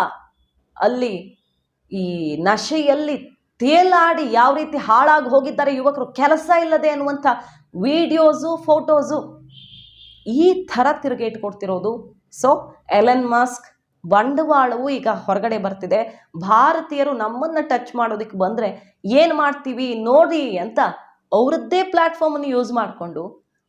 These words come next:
ಅವರೇ ಶುರು ಮಾಡಿರುವ ಈ ಅಭಿಯಾನದಲ್ಲಿ ಹೇಗೆ ತಿರುಗಿಸ್ ತಿರುಗಿಸಿ ಬಟ್ಟೆಯಲ್ಲಿ ಸುತ್ತು ಕೊಡ್ತಿದ್ದಾರೆ ಅನ್ನೋದು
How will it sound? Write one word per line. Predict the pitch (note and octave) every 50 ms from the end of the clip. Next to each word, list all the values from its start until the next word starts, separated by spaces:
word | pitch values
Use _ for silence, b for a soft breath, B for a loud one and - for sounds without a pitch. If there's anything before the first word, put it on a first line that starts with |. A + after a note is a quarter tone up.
| - -
ಅವರೇ | F#3 G#3 A3 C4 C#4+ D4+ D#4+ E4+ F4
ಶುರು | F4 E4+ - D#4+ D4+ D#4
ಮಾಡಿರುವ | D4 D4+ D4 D4+ D4+ D4 D4+ D4+
ಈ | D4 C#4+ C4 C4+ D4
ಅಭಿಯಾನದಲ್ಲಿ | D4+ C4+ C4+ G#3+ A3+ A3 D#4 D#4+ D4+ D4+ D4 D4 B3 C#4+ D4 D4+
ಹೇಗೆ | B3+ A3 C#4 D4+ D4+ - D#4
ತಿರುಗಿಸ್ | - - - _ - F#4 A4+ A#4+ F#4+ A4+ - -
ತಿರುಗಿಸಿ | - D#4 D4 C#4 - -
ಬಟ್ಟೆಯಲ್ಲಿ | C#4+ A#3 C4 B3+ B3+ - B3+ B3+ B3+
ಸುತ್ತು | B3+ B3 A#3 - -
ಕೊಡ್ತಿದ್ದಾರೆ | - A#3+ A#3 - - - F#3 G3+ G#3 G#3
ಅನ್ನೋದು | G3+ G3+ G#3 B3+ A#3+ A3 F3+ - - _ _